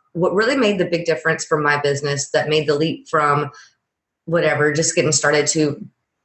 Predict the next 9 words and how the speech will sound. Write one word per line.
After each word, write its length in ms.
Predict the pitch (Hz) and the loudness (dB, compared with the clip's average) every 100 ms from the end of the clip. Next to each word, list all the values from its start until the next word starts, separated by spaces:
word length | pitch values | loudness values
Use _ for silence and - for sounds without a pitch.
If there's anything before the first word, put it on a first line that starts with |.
| - | -4
really 340 | 175 190 180 | 0 2 2
getting 240 | 170 165 156 | 0 0 -2
clients 420 | 147 147 147 147 | -2 0 0 0
and 100 | 151 | 0
being 200 | 160 160 | 0 0
consistent 500 | 165 147 147 139 - | -2 0 -2 -2 -4
and 80 | 139 | -2
having 420 | 151 151 156 151 | -2 0 0 0
that 300 | 143 139 - | 0 -2 -4